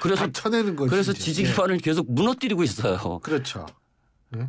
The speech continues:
Speaker 1: 그 이래-, 이래가지고 총선 어떻게 합니까? 그
Speaker 2: 그
Speaker 1: 민주당 저렇게 이제 서로, 서로 이렇게 싸움 시켜가지고 이제 총선하려고 하는 거 아니에요, 지금?
Speaker 2: 그, 그 부분이 사실은 여론조사에서 좀 드러나는 것 같아요. 그러니까 이게 반사이익이 서로가, <laughs> 서로가 서로에 대한
Speaker 1: 음.
Speaker 2: 반사이익을 못 받아요.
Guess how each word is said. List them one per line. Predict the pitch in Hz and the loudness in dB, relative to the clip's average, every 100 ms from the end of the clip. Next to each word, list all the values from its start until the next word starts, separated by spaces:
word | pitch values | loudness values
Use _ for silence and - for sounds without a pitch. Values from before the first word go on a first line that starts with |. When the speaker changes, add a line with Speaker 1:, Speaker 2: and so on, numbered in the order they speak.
| 127 | -4
Speaker 1:
그 | 208 180 160 | 2 4 4
이래-, | 185 - | 2 2
이래가지고 | 175 175 165 151 | 2 2 0 -2
총선 | 170 190 165 | -2 0 0
어떻게 | 87 - | 0 -4
합니까? | 85 76 78 78 - _ - _ _ _ _ _ _ _ - | -6 -6 -8 -12 -16 _ -20 _ _ _ _ _ _ _ -2
그 | 156 | 2
Speaker 2:
그 | |
Speaker 1:
민주당 | - 156 147 156 127 | 4 2 2 0 0
저렇게 | 117 165 151 120 | 0 -2 -2 0
이제 | 120 - - - - | 0 -2 -8 -20 -12
서로, | - 180 143 | -4 -2 -2
서로 | - - 180 | -2 -2 0
이렇게 | 123 127 | 0 0
싸움 | 117 170 185 | 0 -2 -2
시켜가지고 | - 139 127 110 | -2 0 0 2
이제 | 113 | 0
총선하려고 | 127 156 156 139 120 | 2 2 2 2 2
하는 | 131 143 | 2 2
거 | 104 | 2
아니에요, | 87 87 95 | 0 -2 -2
지금? | - 101 151 - | -2 -2 -4 -2
Speaker 2:
그, | 165 156 | 0 0
그 | - 160 180 | 0 0 2
부분이 | 196 175 175 170 165 | 0 2 2 2 2
사실은 | 135 135 156 160 | 0 -2 0 2
여론조사에서 | 123 131 165 147 131 139 120 127 | 4 2 2 2 2 2 2 2
좀 | 123 123 | 0 0
드러나는 | 127 123 95 87 | 2 2 0 -4
것 | 85 | -6
같아요. | 80 - 87 | -8 -8 -6
그러니까 | 110 123 147 | -4 0 0
이게 | 143 | 0
반사이익이 | 120 120 139 156 165 139 120 151 | 0 2 2 2 2 2 0 -2
서로가, | - 180 175 - | 0 2 0 -2
<laughs> | |
서로가 | 147 170 240 262 233 | -4 -2 2 2 2
서로에 | 190 202 226 220 | 0 2 2 2
대한 | 202 196 - | 2 0 0
Speaker 1:
음. | |
Speaker 2:
반사이익을 | 147 143 165 151 151 | -2 0 2 2 4
못 | 147 131 | 2 2
받아요. | 135 113 98 | 0 0 -2